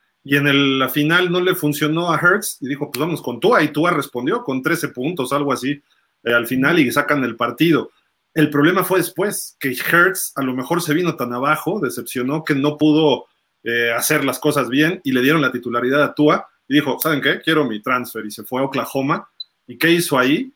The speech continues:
Fue finalista del Heisman. Y se cayó a una segunda ronda en el draft,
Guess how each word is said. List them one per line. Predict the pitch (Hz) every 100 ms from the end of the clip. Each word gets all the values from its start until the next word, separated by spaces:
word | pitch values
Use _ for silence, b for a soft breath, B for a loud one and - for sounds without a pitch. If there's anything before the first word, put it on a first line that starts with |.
| _
Fue | 165
finalista | 160 160 120 143 208 147
del | 120 113 110 104
Heisman. | 135 190 175 117 104 _ _ _ _ _ _ -
Y | 135 131 131 127 127 123 120 113 -
se | 131
cayó | - 143 139
a | 175
una | 185 180
segunda | 156 139 170 156
ronda | 135 143 160 151 139 120
en | 113
el | 113 113
draft, | 135 180 254